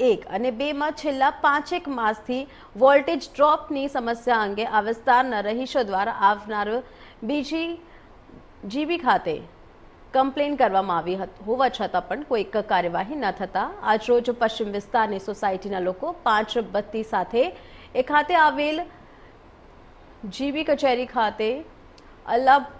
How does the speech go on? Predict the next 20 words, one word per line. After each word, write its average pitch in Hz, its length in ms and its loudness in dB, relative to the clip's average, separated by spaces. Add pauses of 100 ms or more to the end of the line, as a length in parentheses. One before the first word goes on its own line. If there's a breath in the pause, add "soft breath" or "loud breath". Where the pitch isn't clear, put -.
(1300)
હલ્લાબોલ 262 460 8
કર્યો 175 280 0
હતો. 165 280 -6 (240)
તો 190 80 2
આપને 233 240 2
પણ 269 200 -2
જણાવી 247 380 0
દઈએ 240 220 -2
કે 285 100 -4
પશ્ચિમ 247 380 -2
વિસ્તારમાં 226 680 2
ઘણા 226 240 0
સમયથી 226 420 -2
વિસ્તારના 220 580 -2
લોકો 208 300 -4
દ્વારા 208 400 2 (600 loud breath)
જે 240 300 0
ઈ 254 40 -2
બી 240 180 -6
ખાતે 220 540 -2